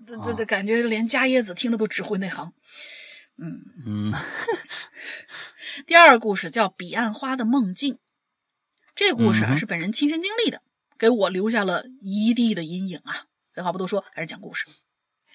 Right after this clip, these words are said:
Speaker 1: 我在故乡待了有三周了，雨终于停了。许久的沉，沉闷被雨后的湿润凉爽所取代。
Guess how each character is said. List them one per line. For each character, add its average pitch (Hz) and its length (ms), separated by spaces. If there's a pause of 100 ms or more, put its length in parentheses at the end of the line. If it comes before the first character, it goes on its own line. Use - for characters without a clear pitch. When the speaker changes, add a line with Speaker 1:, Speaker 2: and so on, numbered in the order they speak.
(760)
Speaker 1:
我 269 100
在 330 80
故 349 180
乡 330 220
待 330 160
了 320 60
有 202 100
三 262 300
周 233 240
了， - 160 (420)
雨 185 420
终 196 300
于 165 140
停 - 320
了。 220 140 (760)
许 302 240
久 294 140
的 202 100
沉， 208 500 (120)
沉 196 180
闷 254 260 (120)
被 233 160
雨 180 260
后 220 300
的 180 180
湿 320 460
润 302 280
凉 156 320
爽 202 240
所 - 140
取 - 240
代。 - 240